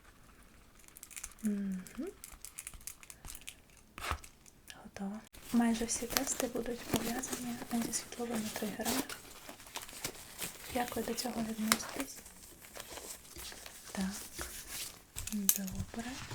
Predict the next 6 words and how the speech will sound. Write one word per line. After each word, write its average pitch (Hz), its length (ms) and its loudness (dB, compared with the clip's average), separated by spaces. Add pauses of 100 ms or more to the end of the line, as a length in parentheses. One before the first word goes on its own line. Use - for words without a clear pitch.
(1500)
Не 247 80 4
бувало 262 320 6 (100)
неприємних 240 580 0 (100)
відчуттів? - 400 -8 (1000)
Мгм. 214 960 4 (2000)
Так. 220 640 -6